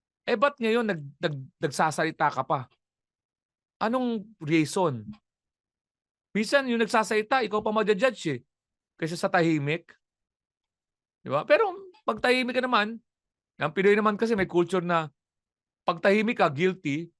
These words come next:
pag nagsalita ka, defensive. Pero mas, mas okay yung tahimik eh, kasi di mag-isip kayo ng kung ano-ano. Pero yung maingay after the breakup, yung mga nasasabi mo, diyan kay babase. Minsan magkakamali ka na,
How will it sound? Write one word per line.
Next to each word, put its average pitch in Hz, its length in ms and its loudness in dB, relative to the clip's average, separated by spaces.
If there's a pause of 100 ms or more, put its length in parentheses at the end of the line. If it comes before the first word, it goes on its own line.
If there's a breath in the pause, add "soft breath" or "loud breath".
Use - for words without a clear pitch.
pag 143 160 -4
nagsalita 185 400 0
ka, 156 160 0
defensive. 135 640 -4 (320)
Pero 285 400 4
mas, - 480 -4 (960)
mas 240 160 0
okay 262 320 4
yung 262 80 -8
tahimik 226 480 0
eh, 175 60 -2
kasi 214 420 -6 (480)
di - 80 -16
mag-isip 226 400 -6
kayo 226 160 -2
ng 220 60 -10
kung 202 100 -8
ano-ano. 185 320 -4
Pero 208 240 -2
yung 233 320 -2 (520)
maingay 180 640 0
after 170 320 -2
the 160 120 0
breakup, 151 520 -2 (480)
yung 202 160 -4
mga 254 180 4
nasasabi 247 380 2
mo, 156 240 2
diyan 196 180 4
kay 247 160 4
babase. 214 720 6
Minsan 190 240 4
magkakamali 202 640 2
ka 214 80 0
na, 190 160 -4